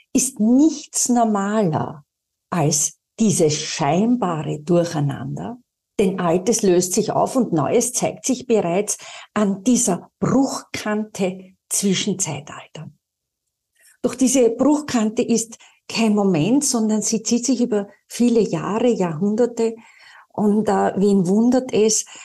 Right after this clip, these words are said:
wenn wir über mehr als zweitausendfünfhundert Jahre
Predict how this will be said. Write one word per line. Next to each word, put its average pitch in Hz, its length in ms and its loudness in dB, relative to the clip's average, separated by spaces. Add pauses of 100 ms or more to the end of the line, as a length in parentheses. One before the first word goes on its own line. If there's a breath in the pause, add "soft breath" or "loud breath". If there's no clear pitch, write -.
(160 loud breath)
wenn 202 360 4
wir 214 220 2
über 202 220 2
mehr 180 360 0
als 202 340 -2
zweitausendfünfhundert 196 1300 -2
Jahre 185 440 -4